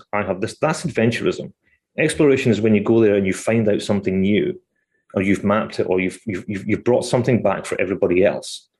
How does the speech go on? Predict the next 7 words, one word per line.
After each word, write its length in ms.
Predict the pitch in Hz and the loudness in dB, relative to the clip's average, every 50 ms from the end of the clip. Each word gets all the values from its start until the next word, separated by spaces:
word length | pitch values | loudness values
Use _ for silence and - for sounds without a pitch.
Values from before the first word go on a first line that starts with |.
| _ _ _ _ _ _ _ _ _ _ - | _ _ _ _ _ _ _ _ _ _ -6
And 100 | 98 95 | -4 -2
science 320 | - 139 127 120 117 - | 0 0 2 2 2 2
is 120 | 107 90 92 | 0 0 2
when 360 | 101 98 95 98 95 95 95 - | 2 2 2 2 0 -2 -4 -6
you 300 | 104 98 98 98 98 92 | -4 -2 0 2 2 2
actually 320 | 87 101 - - - - | 0 -2 -4 -4 -4 -4
understand 560 | - 202 98 101 - - 113 101 98 95 90 | -2 -2 -4 -4 -4 -2 2 2 2 2 0